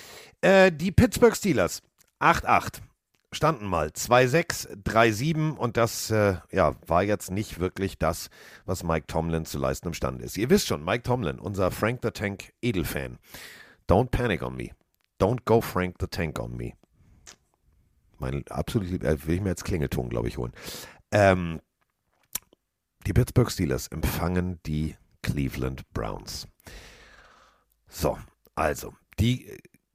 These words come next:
Pittsburgh Steelers hätten eine, jetzt kommen wir wieder zu hätte, hätte, Fahrradkette. Also, die Pittsburgh Steelers können erstmal auf jeden Fall eine positive Saisonbilanz hinlegen. Das würde mich für Mike Tomlin schon mal sehr freuen.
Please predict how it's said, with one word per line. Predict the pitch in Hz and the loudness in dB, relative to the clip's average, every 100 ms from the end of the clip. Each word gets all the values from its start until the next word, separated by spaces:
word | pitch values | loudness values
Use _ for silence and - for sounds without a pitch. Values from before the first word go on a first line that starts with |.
| - | 4
Pittsburgh | 147 - - 147 139 | 4 4 2 2 2
Steelers | - 92 67 50 - - - | -2 -2 -2 -6 -14 -16 -8
hätten | 104 135 - 160 139 | -2 0 2 -2 0
eine, | 101 113 113 | -4 0 0
jetzt | 101 104 - | 0 -2 -2
kommen | 110 101 | -4 0
wir | |
wieder | 85 80 - | 0 0 -2
zu | 90 | -4
hätte, | 69 113 123 | -2 -2 -2
hätte, | 90 90 - 87 | -2 -2 -2 -4
Fahrradkette. | - 67 60 - - 67 - 52 _ - - - - - - _ | 0 -2 -2 -8 -10 -10 -10 -20 _ -20 -20 -20 -20 -20 -20 _
Also, | - 98 82 64 - | 0 0 0 -6 -8
die | 107 | 0
Pittsburgh | 113 160 - 165 | 2 2 2 0
Steelers | - 147 156 160 - | 0 -2 2 0 0
können | - 131 123 | -2 -2 0
erstmal | 101 135 147 135 | -2 -2 0 0
auf | 107 95 | 0 -2
jeden | 117 113 | -4 -2
Fall | 107 101 | 0 0
eine | 104 98 | 0 -2
positive | 92 104 90 92 87 | 0 -2 -2 -4 -4
Saisonbilanz | 78 76 71 65 55 55 - | -4 -4 -4 -6 -12 -14 -14
hinlegen. | 58 55 62 | -14 -14 -6
Das | 78 - | -4 0
würde | 104 101 | 2 2
mich | 98 95 | 0 -2
für | 92 | -2
Mike | 76 71 - | 0 -2 0
Tomlin | 82 90 87 | -2 0 -2
schon | 87 80 | -2 -2
mal | 76 | -2
sehr | 62 69 | -2 -6
freuen. | - 60 55 | -6 -8 -12